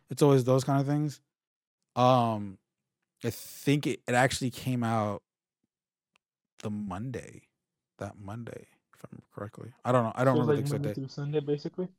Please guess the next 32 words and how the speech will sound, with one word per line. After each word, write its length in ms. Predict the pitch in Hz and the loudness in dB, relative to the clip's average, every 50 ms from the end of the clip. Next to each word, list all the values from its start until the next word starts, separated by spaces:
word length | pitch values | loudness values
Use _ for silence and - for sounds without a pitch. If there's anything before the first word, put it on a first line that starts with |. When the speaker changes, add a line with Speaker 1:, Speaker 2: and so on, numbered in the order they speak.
| - | -4
Speaker 1:
I 120 | - 123 131 | -2 0 0
think, 400 | 127 - - 143 147 165 165 - | -2 -2 -2 -2 -2 -2 -2 -2
but 100 | - 127 120 | -2 -2 -2
I 60 | 110 | -2
could 200 | - 147 131 120 | -2 -2 -2 -2
be 100 | 120 120 | -2 -2
wrong, 280 | 113 104 98 95 87 _ _ _ _ - | -2 -4 -6 -10 -14 _ _ _ _ -10
in 60 | 110 | -8
all 100 | 110 107 | -6 -6
honesty. 560 | 104 101 101 101 98 95 - - 98 95 98 98 _ _ _ _ _ _ _ _ _ _ _ _ _ _ _ _ _ _ _ _ _ _ _ _ _ _ _ _ _ - | -6 -6 -8 -8 -10 -10 -12 -12 -12 -12 -14 -16 _ _ _ _ _ _ _ _ _ _ _ _ _ _ _ _ _ _ _ _ _ _ _ _ _ _ _ _ _ -4
Um, 640 | - 117 117 113 110 107 107 104 101 98 101 107 - _ _ _ _ _ _ _ _ _ _ _ _ _ _ _ _ _ _ _ _ _ _ _ _ _ _ _ _ _ _ _ _ _ - 117 107 | 0 2 2 2 2 0 0 -2 -6 -8 -12 -14 -16 _ _ _ _ _ _ _ _ _ _ _ _ _ _ _ _ _ _ _ _ _ _ _ _ _ _ _ _ _ _ _ _ _ -20 -6 0
but 160 | - 135 123 | 2 2 4
the 80 | - 123 | 2 2
fact 360 | - - 151 143 156 156 - | 4 8 8 10 10 8 6
that 100 | 143 123 | 4 4
it's 120 | 123 117 117 | 4 4 4
more, 340 | 123 123 123 120 120 113 - - | 6 6 8 8 8 6 4 4
it's 220 | - 120 123 - - | 4 4 6 6 6
just 180 | - 143 127 127 | 6 6 6 8
more 200 | 127 123 123 120 | 8 8 10 10
of 60 | 117 | 8
the 60 | 117 | 8
fact 260 | - - 113 113 110 | 8 8 6 6 6
that 60 | - 117 | 6 4
it 20 | |
was, 140 | 110 104 104 | 4 4 4
like, 320 | 104 104 101 95 - - - _ _ _ _ _ _ _ _ _ _ _ _ _ _ _ _ _ _ _ _ _ _ _ _ _ _ _ _ _ _ _ _ _ _ - | 4 4 2 2 -2 -8 -20 _ _ _ _ _ _ _ _ _ _ _ _ _ _ _ _ _ _ _ _ _ _ _ _ _ _ _ _ _ _ _ _ _ _ -14
for 220 | - - - 120 117 | -4 0 4 4 4
those, 680 | 107 110 120 135 135 139 135 135 143 135 127 - - _ _ _ _ _ - - - - _ - _ _ _ _ _ - | 4 6 8 10 10 10 10 8 6 4 2 -2 -6 _ _ _ _ _ -20 -20 -20 -20 _ -20 _ _ _ _ _ -4
'cause 100 | 131 120 | -2 -2
it's, 200 | 113 110 - - _ - | -2 -4 -6 -12 _ -4
it's 260 | 127 120 - - - | -2 -2 -2 -2 -6